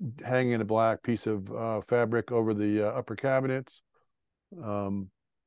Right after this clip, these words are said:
and then, you know, elevating the subject to where I could be, uh, taken with, um,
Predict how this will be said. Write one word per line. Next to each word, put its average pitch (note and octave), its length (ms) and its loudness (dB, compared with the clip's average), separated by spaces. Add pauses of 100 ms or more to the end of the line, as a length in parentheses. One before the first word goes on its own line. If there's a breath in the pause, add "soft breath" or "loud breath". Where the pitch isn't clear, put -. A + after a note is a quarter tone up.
(120)
and G#2+ 160 -2
then, G#2 180 0
you A2 100 4
know, G#2 200 2
elevating G#2+ 460 4
the G2 40 -4
subject G#2 420 -2
to G#2+ 80 -4
where G#2 200 4
I G2 60 2
could G#2 240 -6
be, G#2 360 0
uh, F#2+ 280 -8 (160)
taken G2+ 400 -6
with, G2 260 -8
um, F#2+ 240 -10